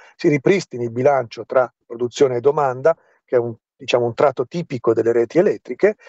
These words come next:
e piano piano si possono ricollegare pezzi, eh, successivi della rete, eh, in una maniera che forse in futuro potremo migliorare quando, contando sempre più su risorse distribuite di energia come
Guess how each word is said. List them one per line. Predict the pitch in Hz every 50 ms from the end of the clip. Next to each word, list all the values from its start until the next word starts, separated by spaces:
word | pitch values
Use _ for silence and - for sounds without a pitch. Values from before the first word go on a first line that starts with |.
| - - -
e | _ 135 127
piano | - - 175 185 -
piano | - - 139 131 147 156
si | - 139
possono | - - 139 135 - 151 135 131
ricollegare | 139 143 - - 147 143 151 151 139 123 120 123 131 127 -
pezzi, | - 123 117 - - - - 117 120 - _ _ - - _ _ _ _ -
eh, | - - -
successivi | - - 143 127 - - 127 - - - 160 147 123 120
della | 110 120 120 143 190
rete, | 208 143 110 110 - - 135 139 143 - _ _ - - - - _
eh, | - 127
in | 127 135 131
una | 139 156
maniera | 165 185 165 143 143 156 160 -
che | - 147
forse | - - 147 151 - - 135 - - _ _
in | - 135 127
futuro | - 160 135 143 156 165 156
potremo | 123 127 123 135 143 127 127
migliorare | 131 135 135 151 190 165 120 113 120 127 -
quando, | 110 - 131 131 127 123 123 117 117 - _ _ _ _ _
contando | - 131 127 123 113 - 160 170 170 151 135 139
sempre | 123 - 170 170 160 - - 143 135
più | - 165 185 170 123 - _ _ _ _
su | _ - - 143 139
risorse | 135 123 - - 151 165 160 - - 139
distribuite | 131 139 - - 151 143 131 135 143 156 180 170 151 139
di | 131 131
energia | 127 131 127 123 120 147 165 151 131 107
come | - - 120 120 123 117 117 110